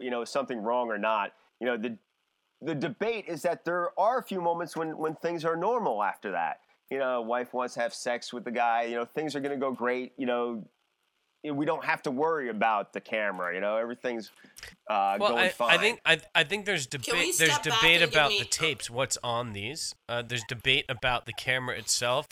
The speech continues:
Speaker 2: Is what
Speaker 3: No,
Speaker 2: it's,
Speaker 3: but
Speaker 2: what is it made
Speaker 3: even
Speaker 2: of?
Speaker 3: before that, what, what, what is, what's the point of which,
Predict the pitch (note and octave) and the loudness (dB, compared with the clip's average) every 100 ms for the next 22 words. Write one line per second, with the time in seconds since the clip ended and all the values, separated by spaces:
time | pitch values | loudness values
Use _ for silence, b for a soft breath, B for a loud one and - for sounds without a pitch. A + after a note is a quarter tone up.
0 | - A2+ G#2+ - A3+ - - - C3 C3 | -12 -12 -2 0 0 -2 -6 -4 -4 -4
1 | B2 B2+ A2 A2+ G#2 A#2 B2+ B3 B3+ A#3+ | -4 -2 0 2 2 -2 -2 -2 -2 0
2 | G3 F3 F#3 F#3+ A#3 - - G3 _ _ | 2 0 -2 -4 -2 -2 -8 -20 _ _
3 | F3+ G3 A#3+ B3 G#3+ G3 A3 C#4 - G3+ | -8 -2 0 -2 -10 -4 -4 -4 -14 -8
4 | G#3 A3 B3+ A#3+ G3+ - B B B - | -4 -4 -4 -8 -10 -12 B B B -4
5 | A3 A3+ - C4+ - A3 A3 G3+ - E3+ | -2 -2 -6 -8 -8 -2 0 0 -4 -10
6 | E3+ F#3 F3+ - | -6 -6 -6 -6